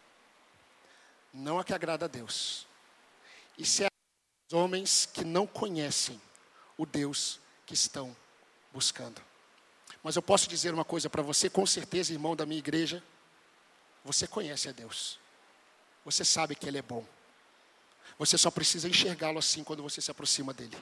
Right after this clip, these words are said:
Apresente as suas questões, mas se deleite, se deleite da bondade de Deus. Só virá coisas boas de suas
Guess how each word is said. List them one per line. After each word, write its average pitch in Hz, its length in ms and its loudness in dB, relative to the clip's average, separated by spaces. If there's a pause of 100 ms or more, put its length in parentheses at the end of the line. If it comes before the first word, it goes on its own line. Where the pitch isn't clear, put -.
(880)
Apresente 180 480 4
as 202 60 4
suas 208 200 4
questões, - 720 0 (400)
mas 156 180 -2
se - 140 2
deleite, 156 640 -2 (680)
se - 220 6
deleite 165 460 0
da 160 120 0
bondade 147 480 -4
de 131 120 -10
Deus. - 480 -8 (280)
Só - 260 6
virá 170 240 2
coisas 175 400 -2
boas 139 540 -2 (240)
de 151 80 -4
suas - 720 2